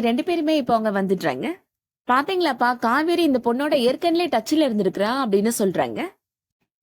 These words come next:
"காவேரியே இப்ப கெஸ் பண்ணிருப்பா என்னன்னு" அப்படின்னு சொல்றாங்க ராகினி. காவேரி இப்போ விஜய் காமிச்ச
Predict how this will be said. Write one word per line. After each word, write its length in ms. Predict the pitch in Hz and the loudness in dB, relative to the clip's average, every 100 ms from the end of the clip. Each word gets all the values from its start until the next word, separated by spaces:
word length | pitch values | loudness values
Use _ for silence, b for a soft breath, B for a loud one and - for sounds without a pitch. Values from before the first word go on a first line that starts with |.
| 226 | 0
"காவேரியே 560 | 220 285 339 339 359 403 | 0 2 2 2 2 0
இப்ப 140 | 349 269 | 0 2
கெஸ் 200 | 262 262 330 | 0 0 0
பண்ணிருப்பா 440 | 311 294 285 285 285 254 | 2 0 0 -2 0 0
என்னன்னு" 340 | 240 254 254 254 | 0 0 0 0
அப்படின்னு 320 | 226 214 214 233 | 0 0 0 0
சொல்றாங்க 480 | 226 202 214 214 214 202 | 0 2 0 2 2 2
ராகினி. 380 | 175 165 180 302 - 294 - - | 0 -2 -4 -6 -10 -12 -12 0
காவேரி 440 | 247 277 311 311 311 285 | 2 4 2 4 4 4
இப்போ 160 | 247 247 233 | 4 4 4
விஜய் 320 | 226 311 339 | 2 0 2
காமிச்ச 380 | 294 277 277 | 0 0 0